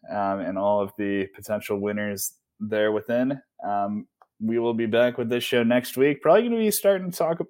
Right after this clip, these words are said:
little bit about, uh, college basketball as well, which is another sport that we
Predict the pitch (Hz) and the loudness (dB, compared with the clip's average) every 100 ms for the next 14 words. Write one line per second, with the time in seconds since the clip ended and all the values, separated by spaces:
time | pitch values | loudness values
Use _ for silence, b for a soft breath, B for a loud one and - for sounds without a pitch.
0 | - 143 165 156 151 147 - 123 123 123 | 2 4 4 4 4 2 0 -4 2 4
1 | 127 - 127 117 107 127 143 120 120 135 | 2 0 0 2 2 2 2 2 2 2
2 | 160 107 95 87 87 - _ _ _ _ | 0 -6 -2 0 0 -4 _ _ _ _
3 | - 107 101 98 117 123 101 95 101 - | -4 -2 -2 4 8 10 10 6 -2 -12
4 | 98 107 101 98 - 104 117 117 - - | -8 -6 -4 -4 -4 0 2 0 -2 -2
5 | 95 92 - 90 90 90 90 | 0 0 -2 -4 -2 -2 -4